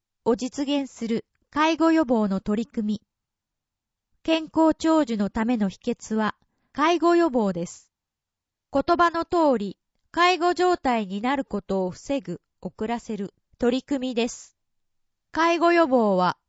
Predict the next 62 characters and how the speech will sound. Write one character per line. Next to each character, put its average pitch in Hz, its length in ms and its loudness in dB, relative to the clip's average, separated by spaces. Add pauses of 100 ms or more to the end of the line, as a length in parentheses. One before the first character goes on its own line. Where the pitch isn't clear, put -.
若 269 360 4
い 359 80 0
世 285 180 -2
代 214 240 -2
の 196 160 -2
心 311 300 -6
肺 320 260 0
機 320 200 -10
能 247 340 2
を 196 80 0
高 233 320 -4
め 226 180 -2
る 196 120 -2
運 240 220 -4
動 214 260 2
や、 202 240 -2 (360)
メ 320 160 -2
タ 339 160 4
ボ 226 160 2
予 208 100 0
防 233 260 2
の 233 140 -2
ダ 254 180 0
イ 277 140 -2
エ 226 60 -2
ッ 196 40 -6
ト 190 160 -6
と 180 140 -4
は 175 120 -2
違 214 480 -6
い、 196 80 -14 (280)
次 294 340 -4
の 262 160 -2
三 233 240 -6
つ 359 160 -4
の 302 140 0
ポ 247 220 -2
イ 247 100 -6
ン 220 60 -16
ト 226 160 -2
が 226 120 -2
重 269 280 0
要 294 260 2
だ 285 140 0
と 226 140 -4
言 196 140 -2
わ 196 140 -2
れ 196 80 -6
て 190 180 -8
い 190 120 -6
ま 185 160 -6
す。 - 260 -20 (960)
介 330 300 0
護 349 160 -2
予 349 160 2
防 254 260 0
の 185 160 -6
ポ 220 220 -4
イ 247 140 -8
ン 226 40 -20 (140)
ト。 214 220 -6 (720)
一、 277 440 -2